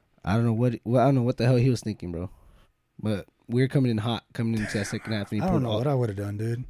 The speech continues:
Speaker 1: pulled all starters.
Speaker 2: I might have threw my fucking helmet. Like, I might have
Speaker 1: Huh?
Speaker 2: knocked over the water cooler. Like, that shit would've made me mad.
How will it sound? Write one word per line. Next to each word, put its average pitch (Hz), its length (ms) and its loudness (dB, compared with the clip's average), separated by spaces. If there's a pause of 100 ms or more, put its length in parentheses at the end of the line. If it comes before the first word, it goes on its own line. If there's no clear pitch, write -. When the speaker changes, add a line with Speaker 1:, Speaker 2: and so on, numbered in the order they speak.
(120)
Speaker 1:
pulled 110 180 -2
all 101 140 -2
starters. 90 400 -6
Speaker 2:
I 127 40 -2
might 180 120 6
have 131 100 2
threw 127 140 0
my 107 80 -2
fucking 104 300 -8
helmet. 139 360 0 (160)
Like, - 160 -8
I 110 60 2
might 139 140 2
have 117 100 0
Speaker 1:
Huh? 131 60 2
Speaker 2:
knocked 110 160 -2
over 117 140 2
the 110 60 -2
water 120 280 0
cooler. 113 340 -2
Like, 110 280 -2
that 147 200 2
shit 170 180 0
would've 127 200 0
made 131 180 0
me 123 100 0
mad. 131 280 -4